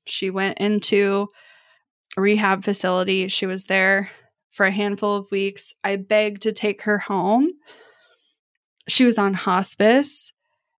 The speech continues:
and she improved so much, like, night and day. She was better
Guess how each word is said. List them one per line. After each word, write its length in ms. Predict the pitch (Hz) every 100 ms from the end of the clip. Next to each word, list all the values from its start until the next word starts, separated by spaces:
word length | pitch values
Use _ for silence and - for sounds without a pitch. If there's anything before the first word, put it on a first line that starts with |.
| -
and 500 | 208 202 202 208 196 _ _ -
she 460 | - - 226 226 -
improved 540 | 233 - 233 190 196
so 420 | - - 208 202
much, 320 | 190 165 - -
like, 220 | 226 226 220 -
night 420 | 233 226 208 -
and 160 | 220
day. 280 | 196 170 156 208
She 200 | 214 269
was 180 | 254 240
better 520 | 214 220 247 277 294